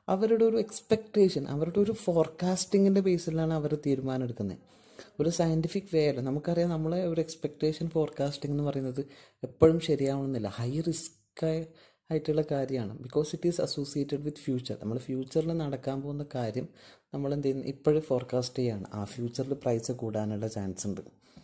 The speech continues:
അല്ലെങ്കിൽ ഫ്യൂച്ചറിൽ പ്രൈസ് കുറയാനുള്ള ചാൻസ് ഉണ്ട്.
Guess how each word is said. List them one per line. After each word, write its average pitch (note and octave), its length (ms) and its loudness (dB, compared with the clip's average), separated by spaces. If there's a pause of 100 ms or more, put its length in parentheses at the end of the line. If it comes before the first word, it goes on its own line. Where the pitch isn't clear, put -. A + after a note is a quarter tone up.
(560)
അല്ലെങ്കിൽ D3+ 200 2
ഫ്യൂച്ചറിൽ C3 440 -2
പ്രൈസ് B2+ 340 -4
കുറയാനുള്ള A#2 480 -2
ചാൻസ് G#2 340 -6
ഉണ്ട്. G#2 140 -6